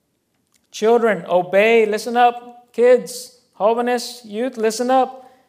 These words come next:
Children, obey your parents sometimes. Is that what your Bible says?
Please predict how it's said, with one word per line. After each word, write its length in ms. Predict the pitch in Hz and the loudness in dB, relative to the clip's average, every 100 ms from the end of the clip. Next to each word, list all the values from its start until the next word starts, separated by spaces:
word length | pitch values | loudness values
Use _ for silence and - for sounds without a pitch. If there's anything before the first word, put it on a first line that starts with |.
| _ _ | _ _
Children, 680 | - 240 277 254 220 170 - | 2 6 6 6 0 -2 -2
obey 680 | 185 180 156 208 240 262 262 | 0 0 2 4 6 4 0
your 200 | 220 214 | -4 -4
parents 880 | 220 226 247 254 269 262 - - _ _ _ _ _ _ _ _ _ _ _ | -6 -6 -4 -4 -6 -10 -16 -20 _ _ _ _ _ _ _ _ _ _ _
sometimes. 920 | - 190 196 180 156 135 139 - _ _ _ _ _ _ _ _ _ _ _ _ _ _ _ _ _ | -10 -8 -8 -12 -16 -18 -20 -20 _ _ _ _ _ _ _ _ _ _ _ _ _ _ _ _ _
Is 80 | _ | _
that 160 | 156 170 | -10 -8
what 120 | 180 | -8
your 80 | 180 | -8
Bible 320 | 175 180 196 | -4 -2 -4
says? 520 | 196 214 220 208 - | -4 -2 -2 -6 -20